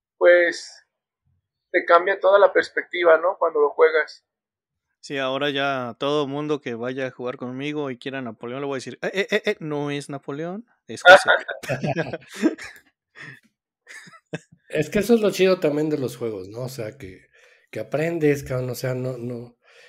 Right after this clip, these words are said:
Speaker 3: digo, salvo que sea un juego demasiado idiota en donde nada más, este, sabemos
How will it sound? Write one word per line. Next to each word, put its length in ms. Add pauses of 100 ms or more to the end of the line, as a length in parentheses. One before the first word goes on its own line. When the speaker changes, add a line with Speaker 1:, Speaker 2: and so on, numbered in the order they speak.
(180)
Speaker 3:
digo, 180
salvo 320
que 120
sea 140
un 80
juego 280
demasiado 500
idiota 420
en 120
donde 300
nada 140
más, 400 (520)
este, 400 (340)
sabemos 520